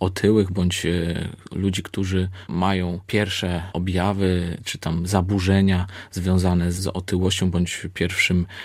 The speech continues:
etapem otyłości. Jest to dosyć częste schorzenie występujące u ludzi mieszkających w krajach ekonomicznie rozwiniętych, gdzie jest dostępność, e,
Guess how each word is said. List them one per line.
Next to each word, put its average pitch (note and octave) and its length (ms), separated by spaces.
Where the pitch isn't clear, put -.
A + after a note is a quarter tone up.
etapem F#2+ 520
otyłości. F2+ 680
Jest - 140
to F3+ 60
dosyć D3+ 480
częste F2+ 800
schorzenie F#2+ 520
występujące F#2 680
u F#2 60
ludzi F#2+ 280
mieszkających F#2 560
w - 60
krajach F#2 280
ekonomicznie F#2+ 600
rozwiniętych, F#2 580
gdzie F#2 220
jest F2+ 220
dostępność, F#2+ 920
e, - 300